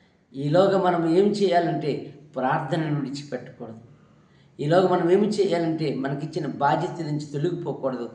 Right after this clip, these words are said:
కష్టాలు వచ్చాయని అందాక చదువుకున్నాం కదా, "మీ ఆస్తి కోల్పోయారు నా గురించి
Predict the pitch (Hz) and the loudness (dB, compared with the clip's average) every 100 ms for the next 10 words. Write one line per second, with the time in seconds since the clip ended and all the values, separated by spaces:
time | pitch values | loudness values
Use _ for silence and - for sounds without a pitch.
0 | - - - 147 - 160 131 123 - - | -18 -20 -12 -10 -6 -4 -4 -4 -12 -14
1 | - - _ _ _ _ _ _ _ _ | -18 -20 _ _ _ _ _ _ _ _
2 | _ _ _ 131 143 160 151 147 147 170 | _ _ _ -8 -2 0 0 -2 -2 -2
3 | 165 147 139 123 127 123 117 - - _ | -2 -2 -2 -2 -4 -8 -12 -16 -20 _
4 | _ _ _ _ _ _ _ _ 143 151 | _ _ _ _ _ _ _ _ 0 2
5 | 190 - 180 - 160 185 185 170 156 135 | 2 2 -4 -4 0 2 2 0 2 2
6 | 131 127 131 127 127 | 2 -2 -2 -4 -6